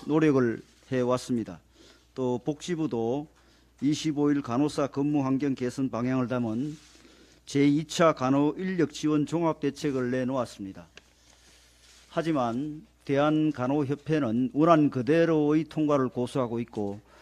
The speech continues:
대한의사협회와 대하-, 대한간호조무사협회 등은 간호법을 통과하면 총파업에 나서겠다고 합니다.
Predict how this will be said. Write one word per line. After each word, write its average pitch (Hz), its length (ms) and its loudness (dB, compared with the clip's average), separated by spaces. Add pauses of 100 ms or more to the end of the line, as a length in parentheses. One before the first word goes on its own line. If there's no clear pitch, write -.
(340)
대한의사협회와 135 1300 2
대하-, 127 580 -2
대한간호조무사협회 135 1500 -2
등은 143 520 -2 (120)
간호법을 131 600 -4
통과하면 120 600 -4 (540)
총파업에 156 880 2
나서겠다고 123 600 -4
합니다. 101 340 -8